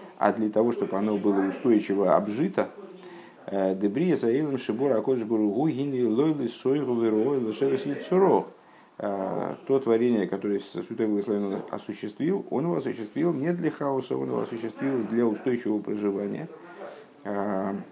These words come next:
может быть, ла-, лошевес от слова "исьяшус" в том числе.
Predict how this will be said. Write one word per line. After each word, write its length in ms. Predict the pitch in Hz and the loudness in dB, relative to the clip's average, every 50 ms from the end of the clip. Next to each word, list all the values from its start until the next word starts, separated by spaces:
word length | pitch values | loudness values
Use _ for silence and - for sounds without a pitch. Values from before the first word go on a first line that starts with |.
| - - - - - - _ _ _ _ _ _ _ _ _ - - - - - - - - - - - - | -20 -20 -20 -20 -20 -20 _ _ _ _ _ _ _ _ _ -20 -20 -20 -20 -20 -18 -18 -16 -16 -14 -6 -2
может 220 | 101 98 92 95 | 0 0 0 2
быть, 200 | 95 95 95 - | 0 -2 0 -2
ла-, 180 | 104 98 101 95 | -2 0 0 2
лошевес 640 | 98 101 101 95 - - 131 117 101 95 92 - - | 2 2 0 0 2 4 4 4 4 2 0 -2 -4
от 180 | 104 107 104 | -4 -4 -2
слова 220 | - 113 104 101 98 95 | 0 0 2 2 2 0
"исьяшус" 560 | 98 98 - - 117 120 123 123 - 131 120 - | 0 -2 -2 -2 0 0 0 0 -2 -6 -6 -4
в 60 | - | -4
том 160 | 120 113 104 | -4 -4 -4
числе. 400 | - 110 104 - 104 101 - | -4 -8 -8 -6 -4 -4 -6